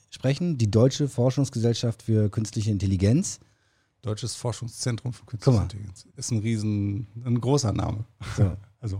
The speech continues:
Speaker 2: ein langer
Speaker 1: Deutsches
Speaker 2: Name.
Speaker 1: Forschungszentrum für
Speaker 2: Ja.
Speaker 1: Künstliche Intelligenz.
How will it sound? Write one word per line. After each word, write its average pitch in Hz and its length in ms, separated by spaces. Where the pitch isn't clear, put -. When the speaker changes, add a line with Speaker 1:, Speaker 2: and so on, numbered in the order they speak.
Speaker 2:
ein 104 160
langer 117 260
Speaker 1:
Deutsches 123 440
Speaker 2:
Name. - 140
Speaker 1:
Forschungszentrum 117 1080
für 117 60
Speaker 2:
Ja. 104 100
Speaker 1:
Künstliche 110 520
Intelligenz. 98 720